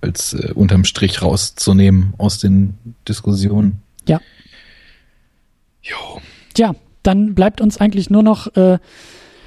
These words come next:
Speaker 2: zumindest zum Schluss nochmal die Eigenwerbung zu machen, obwohl ich am Anfang gesagt habe, dass die doof ist. Aber hey,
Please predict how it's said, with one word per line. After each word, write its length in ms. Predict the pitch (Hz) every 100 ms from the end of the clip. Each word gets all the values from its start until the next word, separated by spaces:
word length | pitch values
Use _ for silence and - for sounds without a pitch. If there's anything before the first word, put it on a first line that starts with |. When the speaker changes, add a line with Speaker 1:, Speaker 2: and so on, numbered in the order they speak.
| _ _
Speaker 2:
zumindest 340 | - 220 214 -
zum 160 | 202
Schluss 280 | 185 254 247
nochmal 200 | 214 220
die 80 | 208
Eigenwerbung 460 | 214 226 208 208 208
zu 120 | 202
machen, 220 | 196 190
obwohl 140 | 165
ich 80 | 180
am 80 | 185
Anfang 260 | 185 196 170
gesagt 240 | 160 170
habe, 60 | 151
dass 120 | 151
die 100 | 170
doof 220 | 160 175
ist. 200 | 175 -
Aber 400 | - 156 151 151
hey, 280 | 139 170